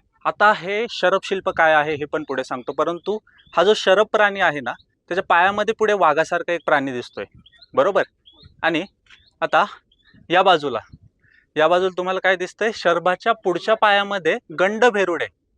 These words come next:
गंडभेरूड म्हणजे काय असतं तर दोन तोंडावाला जो, अ, गरुड असतो त्याला गंडभेरूड म्हणतात. आता ही गंडभेरूड ही रचना कुठे आहे तर, अ, सध्या जे केएसआरटीसी आहे, कर्नाटकाचं जे स्टेट टुरिझम आहे, त्यांचा जो लोगो आहे त्यामध्ये तुम्हाला गंडभेरूड बघायला मिळेल.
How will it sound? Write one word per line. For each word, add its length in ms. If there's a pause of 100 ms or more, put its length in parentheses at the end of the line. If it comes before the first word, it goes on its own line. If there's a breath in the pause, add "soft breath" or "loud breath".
(340)
गंडभेरूड 500
म्हणजे 200
काय 140
असतं 360
तर 80 (420 soft breath)
दोन 300
तोंडावाला 680
जो, 360
अ, 220 (100)
गरुड 260
असतो 260
त्याला 200
गंडभेरूड 580
म्हणतात. 320 (540 soft breath)
आता 180
ही 140
गंडभेरूड 680
ही 80
रचना 320
कुठे 280
आहे 240
तर, 260
अ, 80 (540 soft breath)
सध्या 340
जे 200
केएसआरटीसी 720
आहे, 200
कर्नाटकाचं 800
जे 180
स्टेट 380
टुरिझम 440
आहे, 180
त्यांचा 380
जो 120
लोगो 240
आहे 80
त्यामध्ये 360
तुम्हाला 260
गंडभेरूड 680
बघायला 300
मिळेल. 220